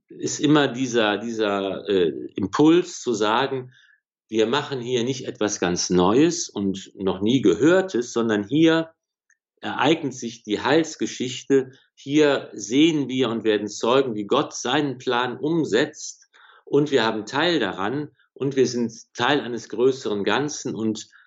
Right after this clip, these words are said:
die ganze Geschichte, das Alte und das Neue Testament, sie bilden eine Einheit, sie gehören zusammen. Wie es Augustinus sagte,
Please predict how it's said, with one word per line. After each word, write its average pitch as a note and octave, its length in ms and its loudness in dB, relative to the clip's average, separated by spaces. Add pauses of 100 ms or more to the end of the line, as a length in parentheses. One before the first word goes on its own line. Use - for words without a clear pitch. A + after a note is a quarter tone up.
(580)
die G#2+ 140 0
ganze A#2+ 420 2
Geschichte, B2+ 480 -2
das G2+ 200 2
Alte D3 460 2
und A2 380 -6
das F#2+ 180 -4
Neue C3+ 220 4
Testament, A#2+ 540 -2
sie A#2+ 140 -2
bilden C3+ 400 4
eine G2+ 320 -2
Einheit, B2 540 0
sie - 160 -10
gehören A2+ 420 4
zusammen. A#2+ 720 -2 (320)
Wie G#2+ 100 0
es G2 160 -2
Augustinus G#2 540 0
sagte, A2 580 -2